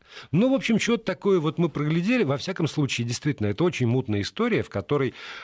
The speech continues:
пока что вопросов больше, чем ответов. И в этом смысле, э, реакция, которая последовала там с российской стороны, и, на-, наверное, ещё последует, она тоже имеет право на существование как минимум.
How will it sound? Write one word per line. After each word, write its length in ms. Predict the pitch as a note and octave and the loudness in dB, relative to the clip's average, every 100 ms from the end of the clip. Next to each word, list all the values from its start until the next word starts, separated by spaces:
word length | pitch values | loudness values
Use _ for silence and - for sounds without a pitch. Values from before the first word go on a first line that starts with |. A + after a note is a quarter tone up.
| - | -8
пока 340 | A#2+ B2+ E3+ D#3 | -6 -4 -4 -4
что 180 | - | -2
вопросов 580 | A#2+ B2+ C3+ C3 - F#2 | -2 -2 0 0 -2 -6
больше, 360 | F#2+ B2+ G#2 G2+ | -2 -2 -2 -4
чем 300 | - A2+ F#2+ | -2 -2 -4
ответов. 680 | A#2 A2+ C3 G3+ B3 B2 - | -4 -4 -2 -2 0 -4 -4
И 120 | A#2 | -2
в 80 | A#2 | 0
этом 220 | D#3+ D#3 | 0 -2
смысле, 600 | A2 B2+ D3 - A#2+ A#2 - | -4 -2 -2 0 -2 -2 -4
э, 500 | A2 G#2+ G#2+ G#2 G2+ F2+ _ _ _ _ _ | -4 -2 0 -2 -4 -8 _ _ _ _ _
реакция, 600 | A#2 C3+ C3+ - - A2+ | -2 0 -2 -4 -4 -2
которая 400 | G2 G#2+ - A2 | -2 -4 -2 -2
последовала 540 | G#2+ G#2+ B2+ A2+ G2+ F#2+ | -2 -2 -2 -2 -2 -4
там 140 | F#2+ | -6
с 60 | - | -4
российской 420 | A#2+ - A2 G#2 | -6 -4 -6 -8
стороны, 500 | - D3 F3+ A#3 B3 | -6 -2 -2 -2 -2
и, 240 | B2+ A#2 A2 | -2 -2 -2
на-, 180 | G#2+ B2+ A#2 | -2 -2 0
наверное, 420 | C#3 C3 F#2+ G#2+ | 0 0 0 -2
ещё 200 | A2 C#3 | -2 -4
последует, 640 | D#3 - A3+ F#3+ C3+ A2 | -4 -2 -2 0 -2 0
она 240 | A2 B2+ C3+ | 0 0 -2
тоже 300 | D#3 B2+ A#2 | -2 0 2
имеет 340 | B2 B2 - | 2 0 0
право 160 | - G2 | -2 -4
на 40 | F#2 | -4
существование 480 | - - G2+ G#2+ | -10 -6 -4 -4
как 200 | F2+ F#2 G2 | -4 -6 -6
минимум. 360 | F2 D2 - | -8 -10 -18